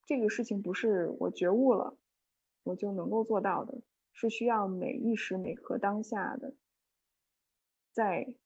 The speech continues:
一念之间的这样的一些精进和努力。在我见佛祖之前，我一定要这么做。”我觉得女性主义某种程度上也是，它不是说好像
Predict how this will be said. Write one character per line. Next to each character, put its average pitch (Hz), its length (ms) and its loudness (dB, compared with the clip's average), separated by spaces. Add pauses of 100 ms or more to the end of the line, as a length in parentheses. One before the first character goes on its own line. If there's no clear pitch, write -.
(160)
一 240 80 2
念 285 260 6 (100)
之 185 160 -2
间 185 280 -4
的 254 200 -6 (500)
这 202 80 -4
样 185 120 -2
的 175 60 -4
一 185 40 -4
些 185 120 0
精 196 280 0
进 190 180 -4
和 180 140 -4
努 185 200 -6
力。 - 280 -4 (640)
在 220 160 2
我 170 140 4
见 208 560 0 (600)
佛 180 140 2
祖 180 140 -2
之 - 140 -6
前， - 300 -10 (420)
我 - 80 -10
一 - 100 -6
定 196 100 -4
要 - 120 -2
这 - 100 -8
么 - 100 -10
做。” - 220 -10 (460)
我 196 80 2
觉 185 80 6
得 269 80 10
女 254 100 6
性 254 220 6
主 214 80 -2
义 - 120 -2
某 196 200 -4
种 - 20 -12
程 180 120 -8
度 190 100 -6
上 - 80 -4
也 - 140 -8
是， - 400 -8
它 247 100 0
不 226 220 6
是 220 40 0
说 214 160 4
好 - 140 -4
像 190 240 -2